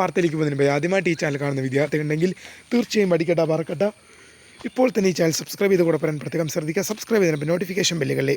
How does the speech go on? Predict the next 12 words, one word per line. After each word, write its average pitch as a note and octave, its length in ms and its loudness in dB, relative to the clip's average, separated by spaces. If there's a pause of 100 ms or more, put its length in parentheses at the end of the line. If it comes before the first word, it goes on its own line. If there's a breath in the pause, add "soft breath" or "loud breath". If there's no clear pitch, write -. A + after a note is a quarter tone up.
(100)
all A#2+ 180 -2
ഓപ്ഷൻ F3+ 300 -4
എനേബിൾ B2+ 300 -4
ചെയ്യാനും E3 220 0 (400 loud breath)
വീഡിയോ A#3+ 280 6
നിങ്ങൾക്ക് D3+ 280 0
ഉപകാരപ്രദമായതെന്നാണ് D3+ 840 2
തീർച്ചയായും C#3+ 300 -2
ലൈക്ക് C#3 200 -2
ചെയ്യാനും F3 240 2 (380 loud breath)
സുഹൃത്തുക്കളിലേക്ക് G3 580 0
ഷെയർ G#3 140 0